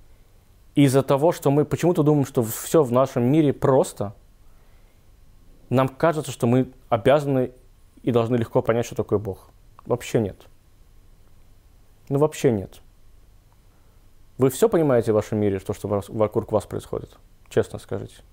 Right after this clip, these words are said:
Нет. Мы иногда не понимаем, почему нам в институте преподают какой-то предмет, который совершенно, на первый взгляд, не связан с нашим будущим образованием. Но мы съедаем это. И выучим, и сдаем. Потом в жизни никогда не открываем эту книгу.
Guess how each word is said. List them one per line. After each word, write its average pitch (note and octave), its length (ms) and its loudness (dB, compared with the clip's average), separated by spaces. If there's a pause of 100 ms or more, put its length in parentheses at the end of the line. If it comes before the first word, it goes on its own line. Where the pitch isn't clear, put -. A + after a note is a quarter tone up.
(1300)
Нет. G#2+ 340 -4 (720)
Мы B2 100 0
иногда C#3+ 200 4
не D3+ 100 0
понимаем, D3 360 2
почему C#3 220 -4
нам C3+ 120 2
в C3 60 -2
институте C#3+ 440 -2
преподают A#2+ 400 2
какой-то A#2+ 320 -4
предмет, A#2+ 400 0
который A2 180 -6
совершенно, C#3+ 460 0
на A#2 40 -2
первый A#2 140 0
взгляд, B2+ 200 -2
не A#2 60 -2
связан A#2+ 320 0
с - 40 -12
нашим A#2 280 -4
будущим A2+ 260 -4
образованием. G#2 460 -2 (760)
Но C#3+ 80 0
мы F#3+ 100 2
съедаем C#3+ 440 2
это. A#2+ 200 -6 (460)
И G#3+ 60 -2
выучим, F#3+ 400 2
и - 20 -2
сдаем. D#3 400 2 (340)
Потом D3+ 240 0
в A2 80 -6
жизни C3 300 0
никогда A#2+ 200 -2
не A#2+ 60 -2
открываем A#2 320 0
эту G#2 140 -4
книгу. - 340 -16